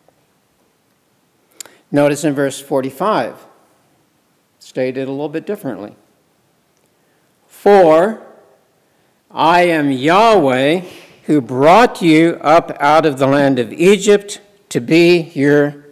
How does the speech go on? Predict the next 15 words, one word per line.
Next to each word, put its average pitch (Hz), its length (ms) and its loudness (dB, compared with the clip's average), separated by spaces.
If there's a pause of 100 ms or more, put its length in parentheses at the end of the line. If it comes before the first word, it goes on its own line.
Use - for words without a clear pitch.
God." 135 500 2 (2750)
Why 185 400 4
did 185 220 0
God 180 320 4
rescue 151 760 0
them 151 280 -4
from 147 240 -6
slavery? 156 720 -2 (1800)
It - 40 -20
was - 140 -20
to 117 140 -12
be 139 280 -6
their 117 400 -10 (200)
God. 98 420 -12 (2500)
Okay, 139 420 -2